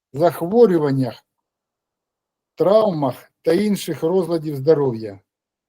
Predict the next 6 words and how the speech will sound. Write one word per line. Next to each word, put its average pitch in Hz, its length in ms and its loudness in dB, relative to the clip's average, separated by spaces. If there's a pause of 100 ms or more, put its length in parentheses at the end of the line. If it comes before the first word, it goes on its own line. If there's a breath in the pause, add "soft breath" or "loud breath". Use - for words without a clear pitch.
(140)
Надмірне 170 720 -2
зловживання 175 800 -2
алкоголем 165 800 -2 (640)
пов'язане 165 800 0
з 143 80 -8
розвитком, 151 760 -2